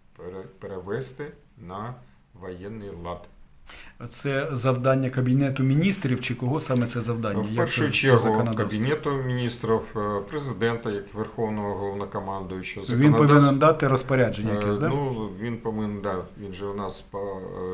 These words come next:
Speaker 1: е, законодавству відповідає за питання безпеки. І тому
Speaker 2: Мгм.
Speaker 1: питання безпеки в першу чергу, а воєнна економіка — це <clears throat> реалізація, безумовно, уряду, а, і основні головні завдання,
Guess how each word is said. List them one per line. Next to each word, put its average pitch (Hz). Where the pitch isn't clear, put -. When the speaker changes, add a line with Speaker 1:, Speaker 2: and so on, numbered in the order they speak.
Speaker 1:
е, 90
законодавству 104
відповідає 101
за 101
питання 98
безпеки. 92
І 90
тому 107
Speaker 2:
Мгм. 113
Speaker 1:
питання 92
безпеки 110
в -
першу -
чергу, 127
а 90
воєнна 98
економіка — 95
це 92
<clears throat> -
реалізація, 127
безумовно, 104
уряду, 107
а, 101
і 107
основні 110
головні 95
завдання, 95